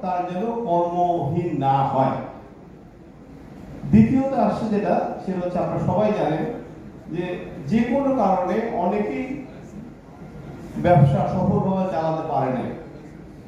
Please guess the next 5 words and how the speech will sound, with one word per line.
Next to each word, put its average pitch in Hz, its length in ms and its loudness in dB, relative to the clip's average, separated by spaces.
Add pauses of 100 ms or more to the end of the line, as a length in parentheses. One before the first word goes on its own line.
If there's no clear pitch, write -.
(500)
সব, 180 180 6 (400)
সবাই 202 260 4 (100)
যে 208 60 2 (100)
স-, - 300 0 (300)
সফল, 202 380 4